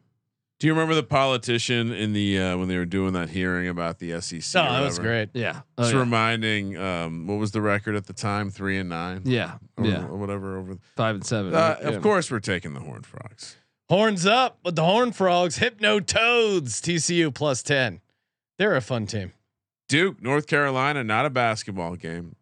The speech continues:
Speaker 1: Heading to Chapel Hill,
Speaker 2: <laughs>
Speaker 1: five P M on the West Coast, minus thirteen for U N C, minus five fifty on the money line. Duke plus four two, four ten, fifty and a half is the total.
Speaker 2: This line suggests that Riley Leonard's still out.
Speaker 1: Yes.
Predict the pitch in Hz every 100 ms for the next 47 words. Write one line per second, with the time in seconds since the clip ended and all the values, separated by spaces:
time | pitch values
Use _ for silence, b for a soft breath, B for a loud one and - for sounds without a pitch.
0 | - 113 120 104 113 110 110 107 98 98
1 | 123 143 143 139 131 120 120 - 120 101
2 | 98 - 110 123 160 160 - 143 127 -
3 | 139 131 123 120 127 120 113 113 110 104
4 | 117 135 - 117 110 107 107 - 101 90
5 | 85 104 117 113 110 107 - _ _ _
6 | - 170 - 123 101 - 85 82 - -
7 | _ _ 104 85 139 131 120 - 185 202
8 | 175 139 123 117 104 98 - - - 127
9 | 123 117 113 _ _ _ _ _ _ _
10 | - 151 180 190 175 165 147 151 139 135
11 | 123 139 135 123 127 120 113 98 - 120
12 | 113 123 127 _ _ _ _ _ _ _
13 | - 95 - -